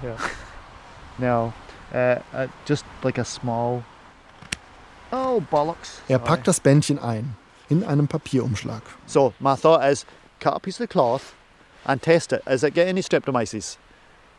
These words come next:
Speaker 2: And then test the streptomyces and see, do they cure any bacteria?
Speaker 3: Dann nimmt er weitere Proben.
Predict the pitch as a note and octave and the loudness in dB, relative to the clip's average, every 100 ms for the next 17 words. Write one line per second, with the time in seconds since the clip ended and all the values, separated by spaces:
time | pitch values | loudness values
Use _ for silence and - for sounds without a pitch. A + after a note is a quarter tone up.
0 | _ - B2+ D3 - E3+ - F#3 F#3+ G3 | _ -2 2 2 6 6 6 2 2 2
1 | F#3+ C#3+ C3 D3+ C#3+ C3 D#3 D3+ - E3 | 0 0 0 -2 -2 -2 -2 -4 0 0
2 | E3 - - - G3 F3+ D#3 B2+ G#2 - | 0 -6 -14 -2 2 4 4 0 -6 -6
3 | B2 - C#3 A#2+ G2 F#2 _ B2 C3 E3+ | -8 -6 -4 -4 -6 -10 _ 2 4 4
4 | F3+ F3 C#3+ D3 D3+ D3 - A#2 A2 A2 | 4 4 4 4 2 0 0 2 2 -2